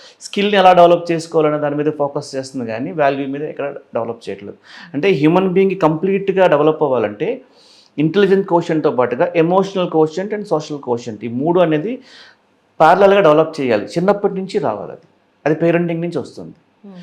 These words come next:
Speaker 1: So ఇప్పుడు మనం ఎడ్యుకేషన్ ఈ రోజుల్లో ఎలా అయిపోయిందంటే పాయింట్ నెంబర్, ఇలాంటి బిహేవియర్స్, యాంటీ సోషల్ బిహేవియర్స్ కానీ మర్డర్ చేయాలని ఆలోచన కానీ మానభంగాలు చేయాలని ఆలోచన ఎప్పుడు వస్తుందంటే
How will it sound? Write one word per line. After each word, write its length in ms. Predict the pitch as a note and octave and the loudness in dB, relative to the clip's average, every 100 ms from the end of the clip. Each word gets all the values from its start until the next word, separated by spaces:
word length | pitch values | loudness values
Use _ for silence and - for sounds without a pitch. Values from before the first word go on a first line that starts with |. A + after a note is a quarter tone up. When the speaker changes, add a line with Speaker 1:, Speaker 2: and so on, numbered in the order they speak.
| - - | -20 -10
Speaker 1:
So 80 | - | -4
ఇప్పుడు 220 | E3 E3 | -2 -2
మనం 240 | D#3+ E3 D#3 | 0 2 2
ఎడ్యుకేషన్ 540 | C#3+ C#3+ F#3+ G3 G3 F3+ | 0 -2 0 0 0 0
ఈ 20 | |
రోజుల్లో 320 | D#3 E3 E3 | 0 2 2
ఎలా 80 | D3 | 4
అయిపోయిందంటే 440 | E3 E3 C#3+ C3 | 2 0 -6 -6
పాయింట్ 280 | C3+ C3+ D3 | -4 -2 -2
నెంబర్, 200 | C#3 C3 | -6 -6
ఇలాంటి 420 | B2+ D3+ D#3 D#3 | 0 2 2 -2
బిహేవియర్స్, 680 | C#3 A#2 A#2+ E3 E3+ E3+ D#3 | -4 -4 0 2 2 0 -4
యాంటీ 360 | D#3+ C3 C#3+ D#3 | -2 -2 -2 -6
సోషల్ 300 | D3 C#3+ D3 | -6 -10 -10
బిహేవియర్స్ 420 | B2 B2 C3 C3 | -8 -4 -4 -4
కానీ 360 | A#2+ A2+ A#2 A#2 - - - _ - | -4 -4 -6 -12 -20 -20 -20 _ -2
మర్డర్ 420 | A#2+ B2 C#3+ C#3 | 0 6 4 4
చేయాలని 300 | C#3+ B2+ A#2+ | 4 4 4
ఆలోచన 380 | A#2 B2 A#2+ A#2 | 2 0 0 -6
కానీ 280 | A2+ A2+ A2+ | -4 -6 -4
మానభంగాలు 580 | A2+ B2 A#2+ B2 A#2+ | -4 -2 -2 -2 -2
చేయాలని 220 | A#2+ A#2 A2 | -4 -6 -6
ఆలోచన 340 | A#2 A#2+ B2 | -4 -4 -6
ఎప్పుడు 240 | G#2+ C3 | -10 -8
వస్తుందంటే 600 | C#3 C#3 B2+ G2 G2 F#2 | -8 -8 -8 -8 -8 -12